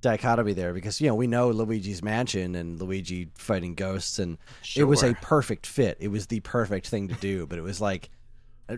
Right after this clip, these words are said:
Speaker 1: you know, the, the first couple of trailers <laughs> were kinda grisly. Like, even
Speaker 2: Yeah.
Speaker 1: the first one when they announced Ridley, like, the sound of Mario getting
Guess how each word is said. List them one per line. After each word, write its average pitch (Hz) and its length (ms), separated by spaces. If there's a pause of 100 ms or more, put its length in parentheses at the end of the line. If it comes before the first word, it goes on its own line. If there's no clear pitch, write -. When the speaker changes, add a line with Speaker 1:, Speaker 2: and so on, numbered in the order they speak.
Speaker 1:
you 147 100
know, 147 100
the, 143 160
the 117 240
first - 520 (480)
couple 131 380
of 104 200
trailers 120 600
<laughs> - 0
were 113 220
kinda 101 380
grisly. 90 640
Like, 98 340 (260)
even 165 220
Speaker 2:
Yeah. 147 80
Speaker 1:
the 156 40
first 147 320
one 147 120
when 135 100
they 131 140
announced 113 380
Ridley, 131 500
like, 117 400 (720)
the 135 120
sound 180 680
of 170 380
Mario 185 600
getting 175 540